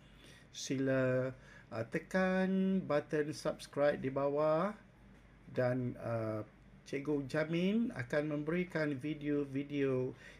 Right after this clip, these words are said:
yang menarik selepas ini. Baik, kita teruskan. Selamat datang semua ya. Okey, sediakan dengan pen, pensel, kertas dan semuanya. Baik. Sebelum kita pergi pada,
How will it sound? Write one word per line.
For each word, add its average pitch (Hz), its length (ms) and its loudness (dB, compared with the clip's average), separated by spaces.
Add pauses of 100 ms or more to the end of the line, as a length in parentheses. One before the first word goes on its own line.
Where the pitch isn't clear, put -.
yang 123 240 0
menarik 127 560 0
selepas 120 800 -4
ini. 156 320 0 (880)
Baik, 143 240 2 (240)
kita 156 240 -2
teruskan. 165 640 -2
Selamat 131 400 -4
datang 160 240 -2
semua 175 320 -4
ya. 202 320 0 (160)
Okey, 117 160 -4
sediakan 165 640 -2
dengan 151 240 -2 (160)
pen, 160 320 0
pensel, 147 640 0
kertas 156 560 -4
dan 139 160 -2
semuanya. 156 640 0 (320)
Baik. 127 240 -2 (1400)
Sebelum 202 480 2
kita 180 240 -2
pergi 160 320 0
pada, 139 340 2